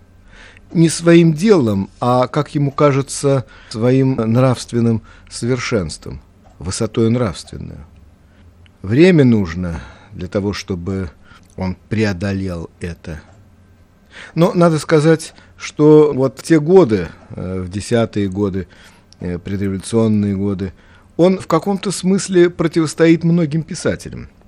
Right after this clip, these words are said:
Тогда, э, в литературе появилось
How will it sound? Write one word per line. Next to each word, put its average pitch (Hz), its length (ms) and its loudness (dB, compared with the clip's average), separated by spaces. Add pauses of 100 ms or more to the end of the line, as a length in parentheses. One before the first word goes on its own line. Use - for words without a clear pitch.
(360)
Тогда, 131 420 2 (520)
э, 107 300 -2
в 104 80 -4
литературе 135 1000 2
появилось 131 1000 0